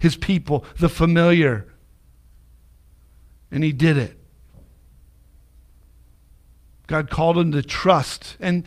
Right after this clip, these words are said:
and hey, again, one of the things I'm gonna keep pointing out through this series is, like, some of these guys blew it. You know, they're in the Hall of Fame right here,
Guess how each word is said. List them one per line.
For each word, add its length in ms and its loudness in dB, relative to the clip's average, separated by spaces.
and 160 2
hey, 320 6
again, 480 0
one 200 -2
of 60 0
the 80 -2
things 320 -2
I'm 80 0
gonna 100 0
keep 380 -2
pointing 400 -2
out 280 2
through 160 2
this 180 2
series 480 2
is, 140 -4
like, 200 2
some 180 -4
of 60 2
these 220 4
guys 320 8
blew 400 4
it. 160 2
You 80 0
know, 60 2
they're 180 6
in 100 4
the 120 8
Hall 300 8
of 120 6
Fame 440 0
right 200 0
here, 400 -2